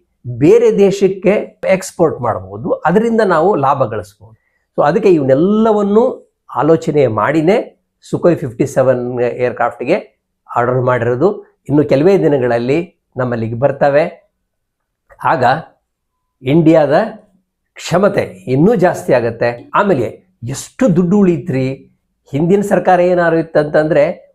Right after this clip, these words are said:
ಒಂದು ನೂರ ಒಂಬತ್ತು ಮಿಲಿಯನ್ ಡಾಲರ್ ಕೊಟ್ರು ಕೂಡ ಚಿಂತೆ ಇಲ್ಲ ಅಂತ ಅದನ್ನೇ ತಗೊಳ್ತಿದ್ರು. ಯಾಕಂದ್ರೆ ಅದರಲ್ಲಿ ದುಡ್ಡು ಹೊಡ್ಕೊಳಕ್ ಆಗ್ತಾ ಇತ್ತು. ಇದು ಕೇವಲ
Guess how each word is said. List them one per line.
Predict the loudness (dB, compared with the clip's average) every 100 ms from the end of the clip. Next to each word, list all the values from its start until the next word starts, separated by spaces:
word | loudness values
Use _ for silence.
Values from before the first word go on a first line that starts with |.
| -4
ಒಂದು | 2 4
ನೂರ | 4 6
ಒಂಬತ್ತು | 4 2 0 0 0 -2 -8 0 4 4 2 2
ಮಿಲಿಯನ್ | 2 2 2 2
ಡಾಲರ್ | 0 0 -2
ಕೊಟ್ರು | -4 -2 0
ಕೂಡ | 0
ಚಿಂತೆ | 0 -2 -8 -4
ಇಲ್ಲ | 0 0
ಅಂತ | 0 -2 -4 -4 -6
ಅದನ್ನೇ | -2 2 2
ತಗೊಳ್ತಿದ್ರು. | 2 0 0 -4 -2 0 2
ಯಾಕಂದ್ರೆ | 2 0 0 0 -2 -4 _ _ _ _ _ -6
ಅದರಲ್ಲಿ | 0 2 4 2 2 -2 -16 _ _ _ _ _ -20 -10 0
ದುಡ್ಡು | 2 2 0
ಹೊಡ್ಕೊಳಕ್ | 0 0 0 -2
ಆಗ್ತಾ | -6 -6
ಇತ್ತು. | -10 -10 -16 -20 _ _ -2
ಇದು | 0 2 0 -6 -14 _
ಕೇವಲ | 0 4 4